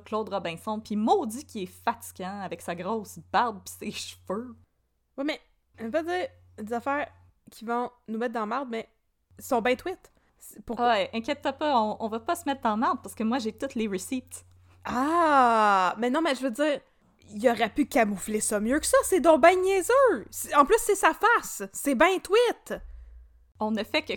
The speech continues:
Speaker 1: commencer, ma chère.
Speaker 2: Ouais, j'ai déjà pogné une heure. Tu me connais, je pogne les nerfs vite, moi.
Speaker 1: Et là, dans la fameuse entrevue qu'elle a accordée à Nathalie Petrovski en mille neuf cent quatre-vingt-dix-neuf, Micheline Charret, elle balaie de la main,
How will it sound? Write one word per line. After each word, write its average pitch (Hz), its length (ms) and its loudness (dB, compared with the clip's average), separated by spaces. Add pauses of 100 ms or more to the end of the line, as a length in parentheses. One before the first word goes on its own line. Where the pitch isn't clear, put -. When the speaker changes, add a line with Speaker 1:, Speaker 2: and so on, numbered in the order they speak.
Speaker 1:
commencer, 285 560 -2
ma 208 140 -8
chère. - 180 -8 (220)
Speaker 2:
Ouais, 233 260 2
j'ai 214 380 -8
déjà 214 220 -6
pogné 226 260 -6
une 208 60 -6
heure. 220 180 -10 (500)
Tu - 100 -10
me 247 80 -2
connais, 302 320 0
je - 80 -10
pogne 320 140 -4
les 330 100 -4
nerfs 285 200 -4
vite, 262 200 -10
moi. 175 120 -14 (320)
Speaker 1:
Et 233 40 0
là, 262 140 8
dans 240 160 4
la 208 140 4
fameuse 302 480 2
entrevue 202 640 -4
qu'elle 190 200 -2
a 190 60 4
accordée 196 400 -4
à 226 40 -2
Nathalie 190 380 -6
Petrovski 240 640 -6
en 202 60 -2
mille 208 120 -2
neuf 233 120 -4
cent - 160 -14
quatre-vingt-dix-neuf, 202 880 -8 (640)
Micheline 311 360 -6
Charret, 202 340 0
elle 185 280 -2
balaie 302 320 4
de 240 80 -6
la 202 140 0
main, 214 180 -4